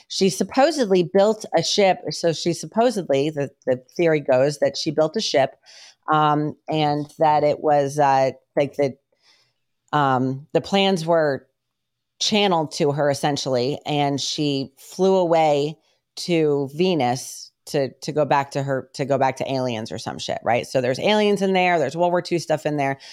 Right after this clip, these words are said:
Well, the truth is, so she actually did build an anti-, um, an anti-gravity drive. Um, she built what is now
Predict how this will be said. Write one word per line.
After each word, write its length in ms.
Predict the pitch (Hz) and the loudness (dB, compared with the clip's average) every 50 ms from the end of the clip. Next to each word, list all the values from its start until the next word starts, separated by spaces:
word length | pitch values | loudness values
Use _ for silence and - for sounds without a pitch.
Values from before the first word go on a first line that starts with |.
| - - - _ _ | -20 -20 -20 _ _
Well, 100 | 185 175 | 0 2
the 80 | 170 185 | 2 2
truth 300 | 185 - 311 320 320 - | 0 0 0 0 2 2
is, 220 | 165 156 151 - | 2 2 0 0
so 120 | - 170 165 | 0 0 0
she 140 | - - 208 | 2 2 2
actually 260 | 208 208 - 190 170 | 2 2 0 -2 0
did 300 | 160 170 170 165 147 - | 2 2 0 0 -2 -2
build 260 | - 156 160 160 147 | 0 2 2 2 2
an 120 | 151 143 - | 0 -2 -4
anti-, 580 | - - 147 147 147 - 151 143 139 135 131 - _ _ _ _ _ _ _ _ _ _ | -6 -6 -4 -4 -4 -2 0 0 0 0 -2 -8 _ _ _ _ _ _ _ _ _ _
um, 360 | - 113 117 113 107 117 127 - _ _ _ _ _ _ | -6 -4 -4 -4 -4 -6 -10 -14 _ _ _ _ _ _
an 100 | 139 135 | -4 -2
anti-gravity 840 | 92 147 147 143 147 139 135 - 139 139 143 143 143 135 131 127 123 - _ _ _ _ _ _ _ _ _ _ _ | -2 0 0 2 2 0 0 2 2 2 2 2 0 -2 -2 -2 -4 -6 _ _ _ _ _ _ _ _ _ _ _
drive. 580 | - 120 139 139 139 131 117 117 127 - - - _ _ _ _ _ _ _ _ _ _ _ - | -4 0 2 2 2 2 2 0 0 -4 -10 -20 _ _ _ _ _ _ _ _ _ _ _ -4
Um, 520 | 135 127 123 123 123 127 123 123 127 127 - _ _ _ _ _ _ | -2 -2 0 0 -2 -2 -4 -6 -8 -12 -16 _ _ _ _ _ _
she 200 | - - - 156 | -12 -8 -6 -6
built 280 | 151 135 147 139 127 - | 0 2 2 2 2 2
what 140 | 139 135 127 | 0 0 0
is 120 | 127 120 | 0 0
now 320 | 139 131 127 127 123 - | 0 0 0 0 -2 -6